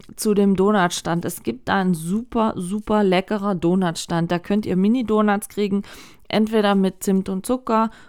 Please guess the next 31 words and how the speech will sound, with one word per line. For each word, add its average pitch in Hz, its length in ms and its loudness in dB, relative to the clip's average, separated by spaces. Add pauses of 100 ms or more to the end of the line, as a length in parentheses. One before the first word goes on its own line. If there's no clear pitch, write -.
oder 214 380 4
mit 202 300 0
Karamellsoße, 202 920 0
Vanillesoße 196 680 0
oder 170 200 -2
Schokosoße. 202 800 -4
Da 202 100 -2
kriegt - 340 -6
ihr 214 60 -2
dann, 196 100 2
ich 180 140 -4
weiß - 140 -16
gar - 100 -18
nicht, - 140 -16
wie - 60 -10
viel - 100 -12
da - 100 -14
drin 180 240 -6
sind, 196 140 -4
ich 175 100 -10
glaub, - 260 -10 (460)
zehn 180 320 0
so 165 80 0
Mini-Donuts, 254 1080 0 (400)
frisch - 500 -2
aufgebacken. 214 800 4
Die 208 160 2
haben 190 200 4
so 190 100 2
eine 180 200 2
richtig 214 500 0